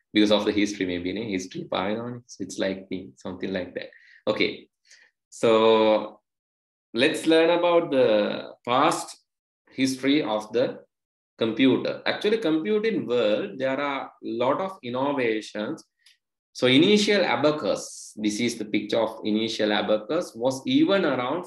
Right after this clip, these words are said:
five thousand years ago. So it's ancient, but this is, you know, it's, it is not a machine even, it's a manual kind of method for, uh, you cannot call it a machine, it's a manual kind of method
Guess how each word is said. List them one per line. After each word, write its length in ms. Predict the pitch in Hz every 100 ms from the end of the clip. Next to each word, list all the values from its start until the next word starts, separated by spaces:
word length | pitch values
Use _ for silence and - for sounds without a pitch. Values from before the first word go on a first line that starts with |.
| -
five 260 | 123 135 135
thousand 500 | 151 151 165 170 131
years 240 | 151 165 -
ago. 380 | 165 160 101 - _ _ _ _ _ _ _ _ _ _ -
So 100 | 143
it's 220 | 147 - 151
ancient, 680 | 180 190 170 - 80 - - _ _ _ -
but 220 | 156 139
this 160 | 156 233
is, 120 | 196
you 120 | 170
know, 260 | 185 233 -
it's, 160 | 139 160
it 200 | 151 -
is 140 | 170
not 180 | 165 180
a 80 | 180
machine 600 | 120 117 131 - 214 151
even, 360 | 104 104 131 165
it's 120 | 185
a 120 | 170
manual 640 | 107 110 139 165 180 196
kind 300 | 196 143 143
of 80 | 165 -
method 420 | 131 127 131 127 -
for, 180 | 262 - _ _ _ _ _ _ _ -
uh, 140 | - -
you 200 | 104 104
cannot 400 | 107 110 156 156
call 200 | 135 127
it 100 | 107
a 60 | 101
machine, 420 | 98 95 - 156
it's 120 | 131
a 40 | 117
manual 400 | 101 104 135 151
kind 240 | 120 120
of 100 | 131
method 520 | 113 98 95 127 156